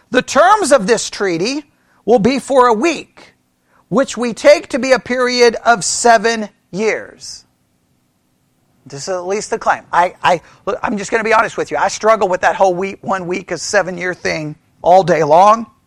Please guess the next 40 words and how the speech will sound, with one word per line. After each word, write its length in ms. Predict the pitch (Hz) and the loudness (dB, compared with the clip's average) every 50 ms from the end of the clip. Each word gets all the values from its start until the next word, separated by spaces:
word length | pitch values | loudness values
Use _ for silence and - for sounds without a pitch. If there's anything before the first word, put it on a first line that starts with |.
| _ _ _ _ _ _ _ _ _ _ _ _ _ _ - | _ _ _ _ _ _ _ _ _ _ _ _ _ _ -14
But 280 | - 143 160 151 147 - - | -8 -4 -4 -4 -2 -4 -4
I 100 | 143 165 | -4 -2
don't 140 | 175 185 | -2 -2
know 80 | 185 175 | -2 -2
what 180 | 165 175 175 175 | 0 2 2 2
else 160 | 180 170 - | 2 0 -2
to 100 | - 170 | -6 -14
do. 120 | 135 - - | -14 -12 -8
I 60 | 160 | -6
mean, 180 | 165 170 147 - _ _ _ _ _ _ | -6 -6 -6 -8 _ _ _ _ _ _
you 100 | - 175 | -8 -6
go, 160 | 151 - - _ _ _ _ _ _ _ - | -6 -6 -8 _ _ _ _ _ _ _ -4
we've 180 | 202 220 180 | -4 -2 0
worked 280 | 165 247 285 294 285 _ | 2 2 2 2 2 _
through 180 | - 277 269 | -8 -6 -4
Daniel 420 | 196 175 233 254 247 240 226 208 196 | -4 -2 -2 -4 -4 -6 -6 -8 -4
nine 360 | 196 202 196 208 214 202 165 | -2 0 0 0 -2 -4 -6
before, 640 | 170 160 - - 220 226 233 247 262 269 277 - _ _ _ _ _ _ _ _ _ | -10 -12 -6 0 2 4 6 6 4 4 2 -4 _ _ _ _ _ _ _ _ _
trying 240 | - 233 220 214 208 | 0 0 0 0 0
to 60 | 190 | -4
figure 340 | - - 220 202 190 202 202 | -2 0 -2 0 2 0 2
it 100 | 196 202 | 4 6
out. 340 | 208 220 254 247 220 - _ _ _ _ _ _ _ _ - | 6 6 6 4 2 -2 _ _ _ _ _ _ _ _ 0
I've 160 | - 202 240 | 2 2 2
never 400 | 233 220 214 233 262 254 254 247 | 4 2 4 4 4 4 2 0
been 240 | 196 180 202 190 180 | 0 0 -4 -4 -6
completely 440 | - - 175 - 208 220 - 208 - | -10 -12 -8 -4 -4 -4 -4 -6 -8
convinced 460 | - 214 180 165 190 190 170 - - - | -6 -6 -4 -2 -2 -4 -4 -8 -10 -4
either 320 | - 170 180 196 185 175 170 | 0 2 2 2 2 0 0
way, 260 | 165 196 202 190 170 | 2 2 4 2 2
just 280 | 160 147 175 196 - - | 0 -2 -6 -6 -6 -8
because 260 | 208 190 - 220 151 | -10 -10 -10 -10 -10
it's 120 | 165 - - | -12 -14 -8
so, 400 | - - 185 175 180 170 147 - _ _ _ _ _ _ | -2 0 2 2 2 0 -2 -6 _ _ _ _ _ _
it 80 | - 185 | -8 -6
just 200 | - 220 208 - | -4 -4 -4 -2
messes 360 | 208 220 220 - 220 185 180 | -2 -2 -2 -2 -4 -4 -2
up 100 | 220 233 | -2 -2
my 100 | 233 180 | -2 -4
hermeneutic. 760 | - - 226 226 214 190 185 233 320 370 - - - - _ | -2 0 0 0 0 0 -2 -4 -4 -4 -6 -10 -12 -18 _